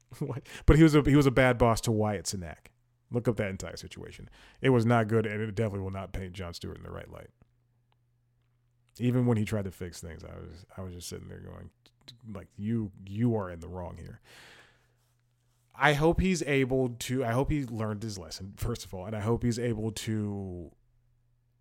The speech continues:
take the show and keep it going in its current direction where it, the internet stuff has really, really helped.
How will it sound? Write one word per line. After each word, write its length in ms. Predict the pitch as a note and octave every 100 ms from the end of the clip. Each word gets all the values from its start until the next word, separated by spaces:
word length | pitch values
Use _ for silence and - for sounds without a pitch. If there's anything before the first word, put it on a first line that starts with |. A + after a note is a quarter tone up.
| -
take 300 | - D#3 -
the 100 | E3
show 600 | - - A2 G#2 G2+ G2 - _ _ -
and 580 | A2+ A2+ G#2+ G2+ G2 G#2 _ _ -
keep 260 | B2 D#3 D#3+
it 220 | E3 A2+
going 300 | B2 B2 B2
in 80 | A2+
its 220 | A2 - -
current 260 | - A#2+ B2
direction 500 | B2 A2 G#2 - G#2+
where 380 | G#2 G#2 G2+ G2 _ _ _ _ -
it, 340 | C3+ B2+ B2+ - C3+ A#2+
the 160 | - C3+
internet 340 | D3 G3 D3+
stuff 240 | - B2+ A#2+
has 180 | A#2+ G#2+
really, 460 | F#2+ A#2 C3+ D#3
really 380 | A#2+ F#2+ G2+ A#2+
helped. 400 | C#3+ A3+ - -